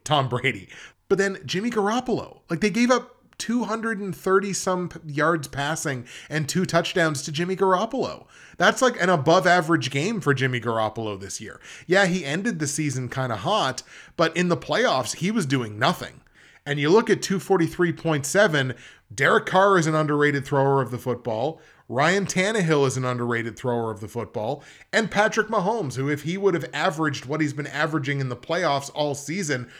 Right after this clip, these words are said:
would have pushed six thousand yards passing. So quite frankly, I understand what people are saying. I'm gonna have to give this one a push. And we have to look at the intangibles. Obviously, I have been so high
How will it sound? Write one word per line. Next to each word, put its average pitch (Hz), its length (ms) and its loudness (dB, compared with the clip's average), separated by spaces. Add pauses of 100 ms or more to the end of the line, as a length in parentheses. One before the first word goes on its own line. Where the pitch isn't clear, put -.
(120)
would 175 120 4
have 180 120 -2
pushed - 320 0
six - 280 -4
thousand 151 380 2
yards 135 300 -2
passing. 131 500 -6 (300)
So 147 160 -4
quite 202 220 4
frankly, 165 500 0
I 139 160 0
understand 190 480 0
what 170 80 0
people 180 280 -4
are 147 60 0
saying. 143 480 -2 (320)
I'm 151 220 0
gonna 180 160 2
have 160 220 0
to 147 60 -6
give 131 200 -2
this 139 180 -2
one 131 120 -4
a 104 40 -8
push. - 440 -10 (360)
And 180 240 -2
we 175 80 2
have 170 120 2
to 170 100 -4
look 147 240 -2
at 139 320 -2
the 131 160 -4
intangibles. 120 1000 -6
Obviously, 160 580 0
I 143 160 4
have 127 140 -2
been 120 160 -4
so 175 540 0
high 123 520 -2